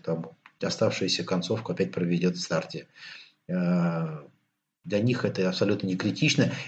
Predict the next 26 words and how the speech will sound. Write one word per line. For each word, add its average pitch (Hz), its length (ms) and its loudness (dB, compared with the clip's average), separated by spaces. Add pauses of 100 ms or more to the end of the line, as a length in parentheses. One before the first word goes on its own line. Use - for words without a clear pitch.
Э, 98 460 6
я 139 200 12
бы, 135 140 8
на 110 100 8
самом 104 220 8
деле, 113 220 8
на 98 240 6
месте 95 680 4
руководства 98 560 4
Чикаго 101 460 0 (220)
так 98 260 4
бы 98 140 2
и 98 60 4
сделал. 87 440 2 (300)
Ну, 98 280 -6 (960)
но 131 720 10 (1160)
тут 113 240 0
уже 95 400 2
как 87 160 -6
бы - 520 -8
мы, 113 200 8
мы 123 160 8
можем 113 220 12
ожидать, 120 400 12
строить 95 340 4
там, 90 180 0